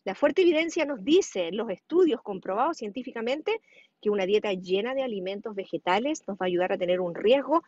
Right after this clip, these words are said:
mucho más bajo para muchos cánceres. Y si ya lo tiene, haga también los cambios de estilo de vida. Luche, nunca baje los brazos. Los siguientes consejos provienen,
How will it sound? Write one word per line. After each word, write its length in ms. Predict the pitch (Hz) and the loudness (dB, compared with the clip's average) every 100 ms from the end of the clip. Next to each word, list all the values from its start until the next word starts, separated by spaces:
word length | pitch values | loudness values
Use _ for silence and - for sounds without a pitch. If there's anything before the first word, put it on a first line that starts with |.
| _ _ _ | _ _ _
mucho 380 | 214 269 311 311 | 4 6 4 2
más 180 | 269 220 | -2 2
bajo 280 | 214 247 | 0 2
para 180 | 240 202 | -2 -2
muchos 260 | 196 202 226 | -4 -6 -8
cánceres. 640 | 208 190 185 - 135 - _ _ _ _ | -6 -6 -6 -8 -8 -10 _ _ _ _
Y 100 | 180 | -4
si 140 | 208 | 2
ya 140 | 214 | 6
lo 140 | 220 202 | 6 6
tiene, 520 | 262 370 370 269 349 | 6 6 6 4 2
haga 240 | - 185 - | -4 -4 -4
también 300 | 190 196 233 | -6 -6 -6
los 120 | 262 | -6
cambios 300 | 247 262 294 | -6 -4 -4
de 40 | |
estilo 260 | 269 254 254 | -4 0 2
de 140 | 277 | 2
vida. 280 | 277 196 156 - _ | 0 -2 -2 -8 _
Luche, 540 | - 233 311 - 180 160 | -4 0 0 0 -6 -8
nunca 460 | 196 220 294 277 302 | -4 -2 -2 -4 -4
baje 280 | 226 254 247 | -4 -4 -10
los 100 | 214 | -8
brazos. 360 | - - - _ _ _ _ _ | -10 -12 -18 _ _ _ _ _
Los 180 | 220 - | 2 2
siguientes 360 | 277 269 370 440 | 2 0 2 2
consejos 480 | 403 330 349 359 - | 0 0 -2 -2 0
provienen, 680 | 240 214 320 392 240 277 | 0 4 4 4 2 0